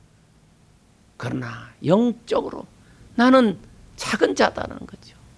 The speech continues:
우수한 사람이, 영적으로 뛰어난 사람이 더 많다는 겁니다. 누가복음 십사 장 십일 절에도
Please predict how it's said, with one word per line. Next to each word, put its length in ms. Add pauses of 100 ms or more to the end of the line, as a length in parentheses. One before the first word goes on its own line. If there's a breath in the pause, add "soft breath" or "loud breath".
(240)
우수한 440
사람이, 400
영적으로 640
뛰어난 360
사람이 240
더 160
많다는 580
겁니다. 440 (2000 soft breath)
누가복음 480
십사 500
장 260
십일 340
절에도 640